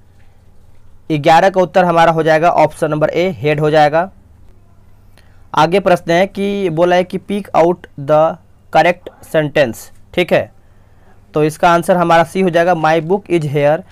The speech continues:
where is yours, ऑप्शन नंबर हमारा सी सही उत्तर हो जाएगा।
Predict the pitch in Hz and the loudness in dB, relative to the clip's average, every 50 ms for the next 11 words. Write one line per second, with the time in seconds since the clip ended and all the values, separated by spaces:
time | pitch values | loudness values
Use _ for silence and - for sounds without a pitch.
0 | - - - - - 143 143 165 185 202 196 151 160 175 185 175 185 156 131 143 | -20 -20 -20 -16 -10 -2 0 4 4 4 4 2 0 -2 -2 -2 -4 -6 -6 -4
1 | 143 131 104 - - - - - - - - - 151 156 - - 190 175 160 160 | -4 -4 -6 -8 -12 -20 -20 -20 -20 -10 -2 -2 -2 -2 0 -2 -2 0 2 0
2 | 160 156 156 143 139 139 151 185 - - - - - 185 180 151 165 147 143 139 | 0 0 0 -2 0 0 -2 -2 -6 -10 -20 -10 -6 -4 -4 -4 -4 -6 -4 -6
3 | 123 - - 156 147 143 135 110 104 73 67 - - - 50 | -8 -6 -6 -6 -6 -6 -8 -10 -10 -12 -12 -14 -16 -18 -18